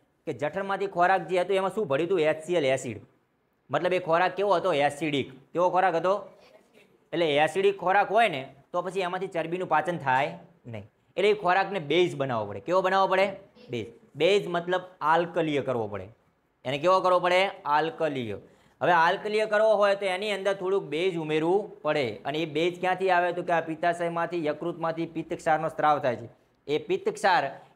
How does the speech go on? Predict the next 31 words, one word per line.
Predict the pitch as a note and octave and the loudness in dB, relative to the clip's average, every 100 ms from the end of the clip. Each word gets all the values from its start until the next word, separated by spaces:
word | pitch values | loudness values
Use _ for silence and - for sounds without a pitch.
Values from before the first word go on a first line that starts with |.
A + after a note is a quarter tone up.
| - | -6
એને | D#3+ E3 E3 | -2 -2 -2
શું | F#3+ | -2
કરે | F3 F3 | 0 0
છે? | E3 | -2
બેઝ | C3 D#3+ D3+ | 2 2 2
અથવા | D3+ D#3 | 0 2
આલ્કલીય | C3+ C3+ C#3 C#3+ | 2 0 -4 -6
કરે | C3 A#2 D3 F3+ - | -2 0 0 -2 -10
છે. | A#2+ | -4
જોઈએ, | E3 F#3 A2+ F#2 - - _ A#2+ | 0 0 0 -6 -16 -20 _ -2
જઠરમાંથી | - A3 A#3+ B3 A3 G#3+ G#3+ | 0 2 2 4 2 0 -2
જે | G3+ | 2
આવતો | F#3 F#3 F#3+ | 2 4 2
ખોરાક | F#3+ F3 F#3 F#3 C3+ | 2 2 4 2 0
છે, | B2 B2+ D#3+ - _ _ - | -4 -4 -6 -12 _ _ 2
આ | G3+ G3 | 4 4
આવતો | G3 G#3 | 4 -2
ખોરાક | E3+ F3+ F3+ | 0 0 0
કેવો | F#3+ G3+ | 0 4
હોય | F#3+ F#3 | 4 2
છે? | F#3 F#3+ G3 - _ _ _ _ - | -4 -6 -8 -16 _ _ _ _ -2
એસિડિક. | E3+ E3+ C3+ G2 - - - _ - | -2 0 -6 -6 -14 -20 -20 _ 0
એ | F#3 | 4
હોવાથી | A3+ E3 E3 G#3 G#3+ F#3+ | 4 4 4 4 2 -4
સ્વાદુપિંડના | F3+ E3+ D#3 E3+ A3 B3 G3+ G3 G3 | -8 -2 -2 -2 -4 -8 -8 -6 -4
ઉત્સેચક | F#3+ E3 F3 - G3+ G3 F3 | -4 -6 -12 -8 -4 -2 -4
યોગ્ય | C3+ B2+ D#3+ D#3+ F#3+ | -4 -2 -2 0 -2
કાર્ય | F3+ C3+ D3+ | 2 2 2
કરી | D#3 C#3+ | -2 -4
શકતા | C#3 A2+ - B2 C#3+ F3+ - A#2 | -4 -8 -2 2 2 0 -6 -6
નથી. | B2+ C3+ D3 G#2 | -6 -6 -10 -10